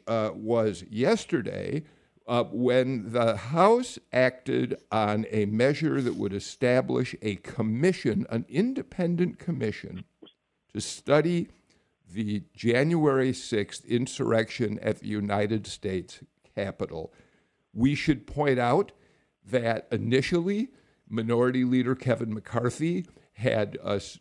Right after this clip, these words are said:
supported the effort to draw up a bipartisan bill. He, uh, appointed John Katko, the Republican from New York,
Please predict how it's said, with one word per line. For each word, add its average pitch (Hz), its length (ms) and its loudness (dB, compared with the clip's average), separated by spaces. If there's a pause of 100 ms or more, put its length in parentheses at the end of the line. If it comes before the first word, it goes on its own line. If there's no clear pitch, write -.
(100)
supported 156 840 0 (360)
the 123 240 -2
effort 175 460 0 (200)
to - 100 -6
draw 107 360 2
up - 240 2
a 98 60 0
bipartisan 120 920 2
bill. 110 380 0 (180)
He, 110 420 -2
uh, 98 380 -4
appointed 123 540 2
John 107 340 0
Katko, 151 680 2
the - 120 -8
Republican 104 600 -2
from 101 300 -6
New 98 120 -2
York, 101 500 0